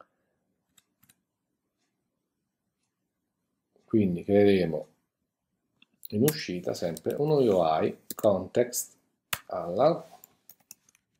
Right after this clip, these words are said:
e a questo punto creeremo la nostra action come fatto precedentemente, quindi uguale action uguale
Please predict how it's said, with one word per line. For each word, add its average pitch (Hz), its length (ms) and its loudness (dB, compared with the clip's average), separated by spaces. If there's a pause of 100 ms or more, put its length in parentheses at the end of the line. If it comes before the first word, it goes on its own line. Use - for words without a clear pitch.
(2000)
e 131 100 0
a 113 80 -2
questo 120 380 2
punto 101 640 -2
creeremo 101 480 0 (100)
la 101 80 -14
nostra 98 480 -10
action - 600 -10 (120)
come 98 200 -12
fatto - 280 -6
precedentemente, 87 1200 -10
quindi 90 500 -14 (360)
uguale 95 640 -8 (2500)
action - 540 -14 (2500)
uguale 90 600 -4